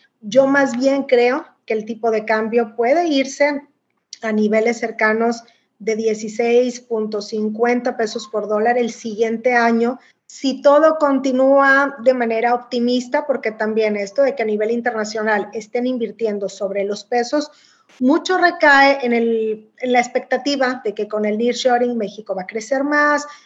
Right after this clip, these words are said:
va a seguir llegando más inversión extranjera directa y que las exportaciones, después de pasado el bache de la desaceleración económica de Estados Unidos, pues seguirán creciendo muy probablemente a doble dígito. Pero si todo esto se cae,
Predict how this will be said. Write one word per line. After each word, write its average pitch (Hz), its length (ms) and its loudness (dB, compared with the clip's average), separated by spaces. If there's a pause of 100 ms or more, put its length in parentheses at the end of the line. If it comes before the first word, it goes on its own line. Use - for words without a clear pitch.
(140)
va 208 60 -6
a 202 60 -6
seguir 208 240 -6
llegando 220 360 -2
más 208 220 -4
inversión 208 380 -8
extranjera 233 440 -4
directa 294 480 2
y 269 120 0
que 214 80 -2
las 208 160 -4
exportaciones, 208 800 -4
después 240 440 -2
de 247 100 0
pasado 233 480 0
el 254 120 0
bache 254 600 0
de 226 80 -2
la 196 100 -2
desaceleración 208 720 -2
económica 214 480 -4
de 208 60 -2
Estados 233 360 -2
Unidos, 277 360 2 (340)
pues 208 140 -4
seguirán 226 320 0
creciendo 240 520 -2
muy 220 180 -8
probablemente 202 760 -6
a 208 80 -2
doble 202 260 -2
dígito. 285 480 -2 (500)
Pero 247 260 6
si 233 560 -2
todo 269 240 6
esto 277 260 2
se 233 200 -4
cae, 247 340 2